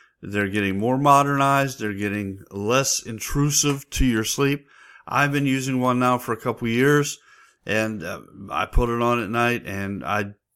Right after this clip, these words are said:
fall asleep. Don't even realize I have it on most of the time. And let, but I move around a lot when I sleep. I've always done that.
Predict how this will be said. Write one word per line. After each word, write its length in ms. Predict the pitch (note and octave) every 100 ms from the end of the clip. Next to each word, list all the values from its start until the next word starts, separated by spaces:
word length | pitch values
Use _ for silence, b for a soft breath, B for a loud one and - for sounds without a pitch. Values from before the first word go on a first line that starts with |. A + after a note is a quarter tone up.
| _ _
fall 260 | G2+ A#2
asleep. 380 | A#2+ - C3+ C#3
Don't 200 | A2 A#2
even 140 | A#2+ A#2
realize 380 | A#2 A#2+ A#2+
I 80 | A#2+
have 200 | A2+ B2+
it 80 | B2+
on 220 | A#2 G#2
most 260 | G2+ G2 -
of 60 |
the 120 | F#2 G2+
time. 280 | F#2+ F2+ - B B B B B
And 140 | -
let, 120 | A2+ - - B2+
but 160 | C3
I 140 | C3 D#3+
move 260 | E3+ C#3
around 240 | C3 C3+ C3+
a 80 |
lot 220 | B2 C3 A#2
when 80 |
I 100 | B2
sleep. 400 | B2 - C3 B2+
I've 180 | G#2 G2+
always 280 | G#2+ A2+ G#2
done 180 | A2 A2
that. 300 | A2 G#2+